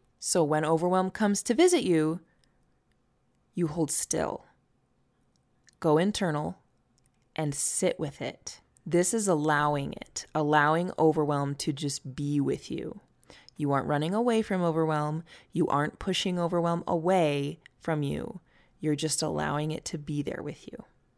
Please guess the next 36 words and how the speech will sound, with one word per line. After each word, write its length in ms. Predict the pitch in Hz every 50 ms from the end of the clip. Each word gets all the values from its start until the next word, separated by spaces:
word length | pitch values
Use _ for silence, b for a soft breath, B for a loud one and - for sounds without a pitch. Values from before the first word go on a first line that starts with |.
| _ _ _ _ _ b b b _
Now 220 | - 185 185 180 190
we 140 | 220 254 277
are 80 | 285
going 400 | 233 - 220 220 214 214 214 214 208
to 400 | - - 208 202 196 180 - - _
notice 960 | 175 175 170 170 170 170 175 185 190 190 170 - - - - - - - - - _
it, 440 | - 139 143 - - - - - - - b b b b b b b b b _ _ -
overwhelm, 480 | 151 165 131 127 127 123 127 160 214 - - B B B B B -
by 140 | 180 175 - -
asking 640 | 160 175 190 - - - - 196 180 180 180 - -
yourself 720 | 165 165 165 160 - - 160 151 151 151 - - - - - _ _ _ _
these 240 | 170 170 185 175 -
questions 640 | - - - 277 262 - - - 180 175 165 180 -
and 180 | 147 151 147
listening 440 | 160 180 180 - - 202 196 185 180
for 280 | 170 - - 165 165 - -
the 220 | 151 170 170 - -
answers. 720 | - 147 151 151 - - 127 - - - - - - - - _ _ _ _ - -
Okay, 220 | - 170 151 -
so 180 | - - 175 160
go 160 | - 170 160
back 240 | - 170 - - -
to 80 | 220
the 80 | 214 214
place 420 | 214 - 226 202 202 202 - -
where 80 | 180 160
you're 100 | 151 143
going 320 | - 143 143 143 151 160
internal. 680 | 175 208 226 - - 190 180 160 151 151 165 214 - _ _ _ _ _ _ _ _ _ _ _ -
Where 380 | 165 160 165 175 180 190 202
is 160 | 208 208 180 -
overwhelm 520 | 170 170 165 156 160 160 160 156 156 151 147
located 480 | 143 143 143 - - 147 147 139 135
in 140 | - - -
your 80 | - -
body? 400 | - - - - - - -